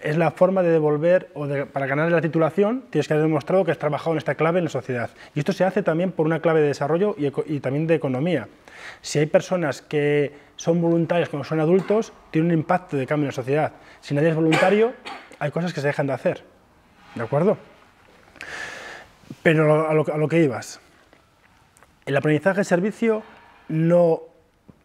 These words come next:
se trabaja o no, no se aglutina con personas voluntarias.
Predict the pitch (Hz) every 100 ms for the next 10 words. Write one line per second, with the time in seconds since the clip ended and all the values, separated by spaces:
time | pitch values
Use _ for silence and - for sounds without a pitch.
0 | - 127 156 143 156 196 - 214 - -
1 | 135 147 165 170 170 165 160 143 - -
2 | - 151 165 165 165 147 151 151 151 196
3 | 185 151 135 170 175 143 131 127 120 101
4 | - -